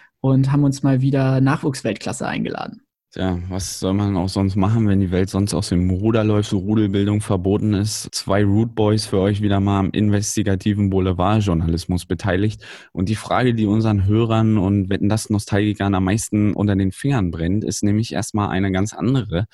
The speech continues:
Speaker 2: Wann lässt du dich eigentlich von unserer zweifachen M-M-A-Junioren-Weltmeisterin Anna Gaul verprügeln? Du hast da noch eine kleine Wette offen.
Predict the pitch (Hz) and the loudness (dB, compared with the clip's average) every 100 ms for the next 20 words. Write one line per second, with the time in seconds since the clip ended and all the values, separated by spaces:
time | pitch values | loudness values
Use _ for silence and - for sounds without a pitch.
0 | - - - 127 156 117 - 117 120 78 | -16 -8 -4 0 2 0 0 -2 -2 0
1 | 104 117 - 104 104 113 104 101 - 95 | 0 0 0 0 2 2 0 -2 -2 -2
2 | 113 113 117 107 98 - 104 107 104 - | 0 -2 0 0 -2 -2 0 0 0 0
3 | 95 101 104 104 98 113 127 92 90 - | 0 2 2 2 0 2 2 2 0 -2
4 | 85 90 - 98 98 92 101 117 110 98 | -2 -2 -6 -6 -4 -4 -2 -2 0 0
5 | 151 139 98 - - 87 85 95 - - | 0 -2 -6 -8 -4 -2 -2 -6 -12 -20
6 | - _ - 95 90 120 131 135 131 131 | -20 _ -4 0 2 0 0 0 0 0
7 | 135 - 135 139 135 - - 87 - 82 | -2 -2 -4 -4 -6 -10 -12 -14 -16 -20